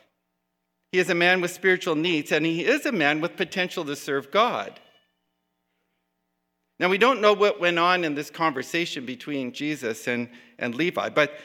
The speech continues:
the next thing you know, Jesus is inviting him to join his followers. As we read on, "Follow me," Jesus told him, and Levi got up and followed him.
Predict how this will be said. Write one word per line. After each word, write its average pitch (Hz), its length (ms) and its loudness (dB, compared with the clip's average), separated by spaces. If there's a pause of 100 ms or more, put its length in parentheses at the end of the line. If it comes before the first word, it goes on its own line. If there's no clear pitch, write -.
(120)
the 160 80 0
next 208 240 2
thing 302 120 0
you 294 80 2
know, 135 240 0
Jesus 185 480 -8
is 165 100 -6
inviting 165 520 0
him 143 220 -4
to 143 120 -8
join 147 440 -2
his 147 280 -10
followers. 175 720 -6 (760)
As 151 160 -4
we 156 140 0
read 156 200 0
on, 147 380 4 (400)
"Follow 170 320 6
me," 180 460 0
Jesus 120 340 -10
told 117 300 -4
him, 107 320 -6 (240)
and 127 100 -6
Levi 151 300 2
got 135 260 2
up 139 220 2
and 117 100 -10
followed 151 460 -2
him. - 280 -16